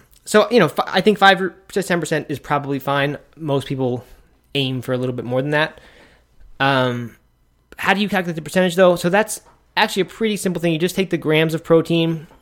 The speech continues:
and you multiply that number by four. And I guess you would just look at a daily basis. You could look at any basis you want, but just take your daily grams of protein, multiply that by four, and that will give you the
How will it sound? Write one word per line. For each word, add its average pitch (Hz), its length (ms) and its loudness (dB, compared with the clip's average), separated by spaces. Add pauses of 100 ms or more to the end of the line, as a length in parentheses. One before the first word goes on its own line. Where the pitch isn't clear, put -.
(120)
and 139 180 0
you 135 300 0
multiply 151 520 -2
that 131 380 -4 (200)
number 135 540 0 (440)
by 113 260 0
four. 117 440 0
And 127 80 2
I 131 80 2
guess 135 120 0
you 131 60 -6
would 127 60 -6
just 123 120 -6
look 123 100 -8
at 113 60 -8
a 113 60 -8
daily 120 320 -6
basis. 117 460 -10 (260)
You 135 80 -6
could 127 80 -6
look 120 120 -6
at 113 60 -4
any 123 140 -2
basis 117 260 -6
you 123 120 -6
want, 127 200 0
but 120 180 -6 (360)
just - 160 -8
take 214 100 2
your 170 100 -2
daily 165 280 4
grams 147 220 0
of 143 80 -12
protein, 139 380 -2 (320)
multiply 147 340 0
that 135 240 0
by 123 140 -2
four, 185 520 0 (400)
and 131 500 0
that 143 200 0
will 143 80 -2
give 131 160 -4
you 127 80 -4
the 120 400 -8